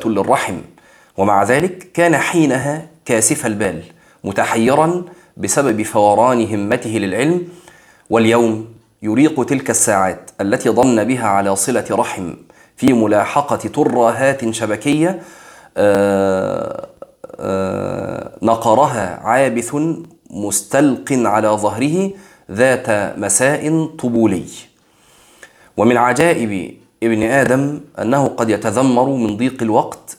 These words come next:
وينوح من الالتزامات والانشغالات، ثم إذا خلا بنفسه أطعم وقته، آه، مسبعة الماجريات. أطعم وقته مسبعة،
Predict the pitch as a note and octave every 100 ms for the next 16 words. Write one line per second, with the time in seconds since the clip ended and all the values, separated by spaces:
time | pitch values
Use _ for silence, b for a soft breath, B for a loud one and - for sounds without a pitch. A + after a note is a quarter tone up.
0 | - G#2 G#2+ A2 C#3+ D3 D3 A#2 G#2+ G#2+
1 | G#2+ G#2 A2 G2+ G#2+ B2+ B2 G2 A2+ A#2
2 | G#2 F2 G2+ B2 D#3+ - - B B B
3 | B - E3+ E3+ C3 B2 A#2 A2 G#2 C#3
4 | C3+ A2 G#2+ G#2+ - C#3+ D#3 F#3 F3 B
5 | B _ - E3 E3 A#2 A2+ A2+ G#2+ G#2+
6 | - D3+ C3+ A2 E2+ - _ - - G#2+
7 | G#2 G2+ G2+ G2 G2 G2 F#2+ G2 G2 F#2
8 | E2+ - G#2+ G#2+ - G2+ B2+ D3 C3+ B2
9 | D3 D#3+ E3 A#2 A2 A#2+ G#2 F#2+ F2+ E2
10 | - - _ b b - G#2 G#2 B2 C#3
11 | A2 G#2 - D3 D3+ B2 A2 - A#2+ C#3
12 | B2+